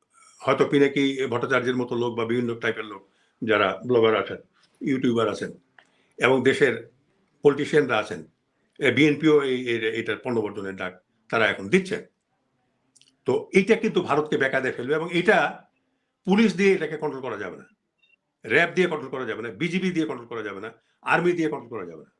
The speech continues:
আর্মি নামিয়ে বলা যাবে না যে তোমাদেরকে ইন্ডিয়ার প-, পণ্য কিনতে হবে। তো এখন এই দোকানগুলোর উপরে যদি হামলা শুরু হয়ে যায়, যে দোকানগুলোতে মাল আছে, হয়তো প্রথমে বলা হবে যে তোমার মাল, ইন্ডিয়ান মাল তোমরা রাখবে না, কিনবে না,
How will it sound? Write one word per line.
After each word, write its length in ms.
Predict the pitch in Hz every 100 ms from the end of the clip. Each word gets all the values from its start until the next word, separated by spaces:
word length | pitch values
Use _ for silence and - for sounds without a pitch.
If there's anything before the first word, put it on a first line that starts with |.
| _ _ _ _ _ _ _ _ _ _ _ _ _ _
আর্মি 280 | 117 120 151
নামিয়ে 280 | 160 165 190
বলা 200 | 165 175
যাবে 140 | 175
না 60 | 151
যে 120 | 139
তোমাদেরকে 360 | 131 131 127 135
ইন্ডিয়ার 240 | 131 123
প-, 160 | 117 113
পণ্য 200 | 127 110
কিনতে 260 | 131 165 117
হবে। 200 | 76 - _ _ _ _ _ _ _ _ _ _ _ _ _ _ _ _ _ _ _ _ _ _ _ _ _ _ _
তো 80 | -
এখন 300 | 165 135 170
এই 100 | 175
দোকানগুলোর 480 | - 147 190 190 208
উপরে 240 | 190 190
যদি 100 | 180
হামলা 240 | 147 147 143
শুরু 220 | 151 127
হয়ে 120 | 90
যায়, 160 | 80 - _ _ _ _ _
যে 100 | 120
দোকানগুলোতে 560 | 127 139 143 131 127 123
মাল 180 | 117 117
আছে, 140 | 92 95
হয়তো 220 | 139 147
প্রথমে 280 | 151 131 131
বলা 200 | 131 127
হবে 120 | 131
যে 60 |
তোমার 160 | 123 123
মাল, 180 | 120 110 _ _ _ -
ইন্ডিয়ান 280 | 120 120 117
মাল 180 | 110 107 _ _
তোমরা 180 | 123 117
রাখবে 220 | 127 120
না, 100 | 117
কিনবে 300 | 113 131 127
না, 140 | 110